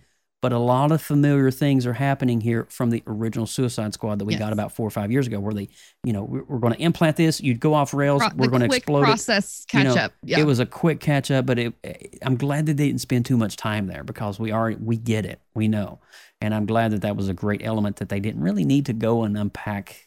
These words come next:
Speaker 1: necessarily. They can, "Let's get on with the story." And that's exactly what they did. For me, it was crazy, though, because I was so fixated on this Team A that I didn't even realize there was a Team B. Um, and so,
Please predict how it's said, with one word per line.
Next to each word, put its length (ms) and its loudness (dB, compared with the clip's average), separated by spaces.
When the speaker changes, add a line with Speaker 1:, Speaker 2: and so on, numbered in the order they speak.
Speaker 1:
necessarily. 640 -4
They 220 -8
can, 240 0
"Let's 220 -4
get 160 -2
on 180 0
with 80 2
the 100 2
story." 340 -4
And 60 -4
that's 140 -2
exactly 400 -2
what 180 -2
they 80 -4
did. 280 -4
For 160 0
me, 260 6
it 60 4
was 140 0
crazy, 440 2
though, 160 0
because 440 -2
I 160 -6
was 180 -4
so 200 0
fixated 560 -2
on 120 2
this 200 -4
Team 600 4
A 420 0
that 140 -4
I 100 0
didn't 320 4
even 240 2
realize 320 2
there 100 0
was 140 0
a 80 0
Team 460 2
B. 480 4
Um, 580 0
and 140 -4
so, 540 0